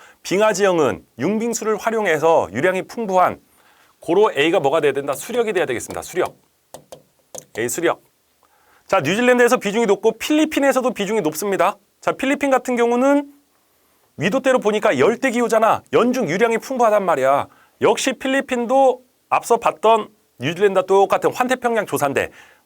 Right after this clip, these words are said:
굉장히 큰 낙차를 활용할 수가 있을 것 같아. 자, A 수력이고요. 자, B, B를 봤더니 이렇게 한번 그려볼까? 자, 이렇게 내려온 게 뭐다, 여러분들? 자, 환태평양 조산대 불의 고리라고 하죠. 지각이 불안정합니다.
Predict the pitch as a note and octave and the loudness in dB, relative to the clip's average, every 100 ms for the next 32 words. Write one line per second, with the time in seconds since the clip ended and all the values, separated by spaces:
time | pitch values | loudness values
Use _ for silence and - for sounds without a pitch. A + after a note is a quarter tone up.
0 | _ _ _ - - G#3 A3+ A3+ A#3 E3 | _ _ _ -8 -2 0 0 0 0 0
1 | - A3 G#3 G#3 G3 - B2 - G2+ - | 0 0 2 0 0 0 -2 -2 -6 -4
2 | E2+ - _ - A2 C#3+ F#3 G3 G#3 F3 | -8 -8 _ -2 0 0 -2 0 -2 0
3 | D#3 A#2+ A2+ E3 A#3 - - - - _ | 0 2 4 4 2 -2 -20 -20 -20 _
4 | - F3+ D3+ - A#3 B3 C3+ F#2 _ - | 0 0 0 -4 0 0 0 -6 _ -6
5 | F3+ G3+ E3+ D#3 E3+ D3+ F#2+ - E3 F#3+ | -2 0 0 0 0 -2 -2 -6 -6 -4
6 | D#3 B2+ A2 C#3 F#3 - _ - F#2 G#2 | -2 -2 -2 -2 -4 -6 _ -6 -2 -2
7 | G#2+ G2+ A2 A#2 A2 G2+ A2 G#2+ G#2+ D#3+ | -2 -2 0 -2 -2 0 0 0 -2 0
8 | A3 A#3+ _ _ _ _ _ _ _ _ | 0 -2 _ _ _ _ _ _ _ _
9 | _ _ _ _ _ - B2 G#3 A3 G#3+ | _ _ _ _ _ -4 -2 -2 -2 0
10 | G#3 F#3 C3+ D3 D3 - F3 G3 F#3+ F3 | -2 -2 -2 0 -2 0 0 2 2 4
11 | E3+ E3+ F3 E3 A2+ - C#3 C#3+ - C#3+ | 4 4 4 4 2 -2 -2 -2 0 0
12 | F3+ F#3+ G#3 G#3 - | 2 2 4 2 0